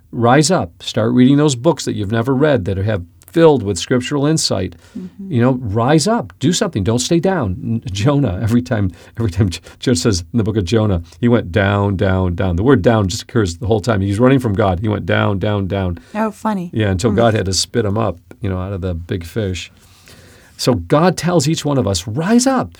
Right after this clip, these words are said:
Speaker 1: Take up
Speaker 2: Mm.
Speaker 1: your bed," okay? Take, take up your bed. Take, get rid of your comfort zone.
Speaker 2: Yeah.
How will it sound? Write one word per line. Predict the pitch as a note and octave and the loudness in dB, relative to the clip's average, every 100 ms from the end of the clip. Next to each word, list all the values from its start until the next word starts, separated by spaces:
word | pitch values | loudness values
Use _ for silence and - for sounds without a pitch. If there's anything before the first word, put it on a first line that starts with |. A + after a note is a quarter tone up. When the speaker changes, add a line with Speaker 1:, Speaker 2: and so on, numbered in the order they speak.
| - | -2
Speaker 1:
Take | F#3 B3+ | 2 4
up | B3 | 2
Speaker 2:
Mm. | |
Speaker 1:
your | A#3 | 0
bed," | D#3+ G#2 C#3 B3 - _ _ - | 0 0 0 -2 -8 _ _ -6
okay? | E3 G#3+ - _ _ _ _ | -4 -4 -8 _ _ _ _
Take, | - F#3+ - | -6 -6 -6
take | - F3 | -8 -6
up | F#3+ | -6
your | G3+ | -8
bed. | F3 B2+ E2+ | -4 -4 -4
Take, | D#3 - - - - - | -6 -6 -12 -20 -20 -8
get | A#2 E3 | 2 2
rid | - B2 C#3 F#3+ G3 | 2 0 4 4 4
of | A2+ G#2 A2+ B2+ - _ _ - _ _ _ | 2 2 0 -4 -16 _ _ -20 _ _ _
your | B2+ B2+ | 0 0
comfort | - E3 E3 A#2+ A#2 | 0 -4 -2 -6 -4
zone. | F#2+ F2+ F2 - | -4 -4 -6 -8
Speaker 2:
Yeah. | E3+ F3 | -6 -6